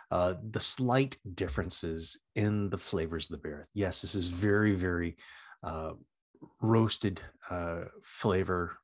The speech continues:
forward, and that's kinda what I like. I kinda like that nice, kinda nice, deep, rich, uh, roasted flavors of malts that you can get for, from dark beers.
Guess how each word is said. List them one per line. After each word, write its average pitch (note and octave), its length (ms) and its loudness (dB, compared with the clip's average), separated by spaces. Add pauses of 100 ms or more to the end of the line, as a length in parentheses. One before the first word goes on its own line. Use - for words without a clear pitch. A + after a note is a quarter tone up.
forward, D#2+ 600 -4 (520)
and E2+ 440 -4 (640)
that's C3 160 0
kinda A3 260 -2
what G3 160 2
I D3+ 100 2
like. B2 480 0
I G#2+ 120 0
kinda E3+ 280 -2
like A2 240 -2
that - 240 -8
nice, F2 240 -8 (560)
kinda D#2+ 260 -8
nice, E2 580 -8
deep, E2+ 520 -4
rich, E2+ 520 -4 (600)
uh, D2+ 300 -12 (260)
roasted F#2 480 0
flavors E2+ 420 -4
of D#2 140 -10
malts E2 280 -4
that - 120 -10
you - 80 -14
can F2+ 180 -12
get F2 240 -8
for, - 280 -8
from D#2+ 320 -10
dark D#2+ 320 -4
beers. D#2 340 -6